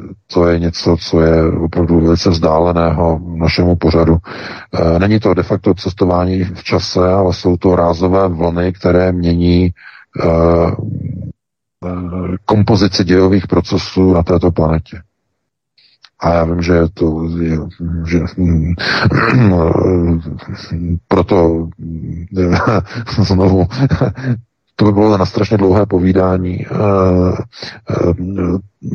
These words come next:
oni nemají vědomí o tom, odkud pocházejí, protože zřejmě se jedná o důsledek právě této rekompozice, to znamená těchto,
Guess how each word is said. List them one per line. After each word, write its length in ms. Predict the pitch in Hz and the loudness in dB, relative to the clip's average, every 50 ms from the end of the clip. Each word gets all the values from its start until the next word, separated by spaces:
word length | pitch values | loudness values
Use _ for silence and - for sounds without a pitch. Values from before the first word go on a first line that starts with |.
| - - - - - - - 104 98 95 - - - _ _ - - - - - - _ - | -6 -6 -6 -4 -2 -2 0 0 0 0 -2 -6 -14 _ _ -20 -14 -10 -8 -8 -6 _ -2
oni 260 | - 127 139 156 139 | 0 2 4 4 4
nemají 580 | 120 110 110 120 120 131 131 139 135 135 135 | 4 4 4 2 2 2 2 2 2 2 2
vědomí 480 | 123 113 117 107 110 113 110 110 110 110 | 4 4 4 4 4 2 2 2 2 2
o 120 | 90 95 | 0 0
tom, 460 | 92 - 98 92 87 87 90 92 101 - | 0 0 0 0 2 0 0 -2 -2 -2
odkud 300 | 95 - - - 104 - - | -4 -2 -2 -4 -6 -4 -2
pocházejí, 1000 | - 87 - 98 92 90 90 90 85 90 90 90 92 92 101 113 127 143 147 147 | -2 0 0 2 2 2 2 0 2 2 2 4 4 4 6 4 4 4 4 2
protože 720 | - 104 98 92 98 98 95 87 90 90 90 90 92 95 95 | 2 0 0 2 2 2 2 2 2 2 4 4 2 2 0
zřejmě 440 | 95 92 87 92 95 98 101 104 101 | -2 -4 -2 0 0 2 2 2 0
se 140 | - - 95 | 0 0 0
jedná 240 | 92 92 92 90 90 | 2 2 2 2 2
o 100 | 87 85 | 2 2
důsledek 520 | 87 90 90 - - 98 92 90 90 90 | 2 2 0 0 -2 0 0 0 0 0
právě 280 | - 87 82 85 87 87 | -2 -2 0 0 0 2
této 300 | - 85 82 - 90 87 | 0 0 0 2 0 0
rekompozice, 680 | 82 82 - 87 80 76 85 82 76 82 80 - - | 0 0 0 -2 -2 0 0 0 2 0 0 -2 -4
to 60 | 80 76 | -4 -2
znamená 240 | - 87 85 82 85 - | 0 0 0 0 0 0
těchto, 300 | 90 87 - - 95 | -2 0 0 0 -2